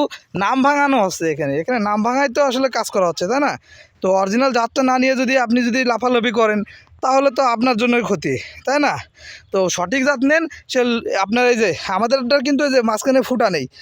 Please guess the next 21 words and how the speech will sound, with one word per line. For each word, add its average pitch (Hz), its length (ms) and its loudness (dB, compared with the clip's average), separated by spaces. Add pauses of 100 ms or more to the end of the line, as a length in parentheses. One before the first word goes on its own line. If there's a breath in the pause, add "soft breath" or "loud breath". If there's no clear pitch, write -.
(420 loud breath)
অনেকে 277 280 2
বলে 277 200 4
যে 285 60 4
মাঝখানে 262 460 0
ফুটাটা 262 340 2
ভালো, 247 240 4 (220)
আবার 220 200 2
অনেকে 226 200 0
বলে 247 160 2
মাঝখানে 226 260 -2
ফুটাটা 220 420 0
হলো 226 180 2
ভালো 202 300 0
না। 127 60 -4 (460 loud breath)
তো 214 80 -2
আমার 202 280 0
কাছে 269 200 0
ভাই 285 140 4
দুটোই 247 300 6
ভালো। 226 220 4
আপনি 180 240 -2